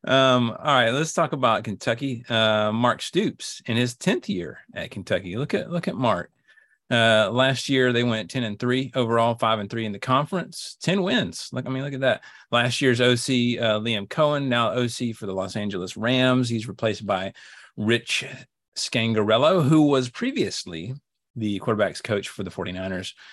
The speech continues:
Uh, O-line lost a lot of players to the draft. Whoever's blocking is gonna be doing so for one of the best running backs in the country in Chris Rodriguez, who last year ran for nearly fourteen hundred yards and nine touchdowns. Uh, Cavazier Smoke,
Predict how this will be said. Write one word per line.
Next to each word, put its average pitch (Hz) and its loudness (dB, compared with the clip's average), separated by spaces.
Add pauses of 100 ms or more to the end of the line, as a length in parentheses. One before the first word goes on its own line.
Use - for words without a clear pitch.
(220)
Uh, 110 4
O-line 120 4
lost 110 0
a - -12
lot 104 -2
of 90 -8
players 104 0
to 107 -10
the 98 -8
draft. 127 2
Whoever's 147 4
blocking 101 -4
is 98 -10
gonna 110 0
be 104 0
doing 104 0
so 101 0
for - -6
one 110 0
of 107 -2
the 101 -4
best 104 -2
running 104 -2
backs 98 0
in 90 -10
the 85 -12
country 101 -4
in 98 -14
Chris - -8
Rodriguez, 104 -2 (480)
who 135 4
last 147 4
year 127 4
ran 117 2
for 110 -6
nearly 107 -4
fourteen 107 -4
hundred 101 -2
yards 98 0
and 92 -4
nine 95 -2
touchdowns. 95 -8 (380)
Uh, 101 -2
Cavazier 110 0
Smoke, 127 2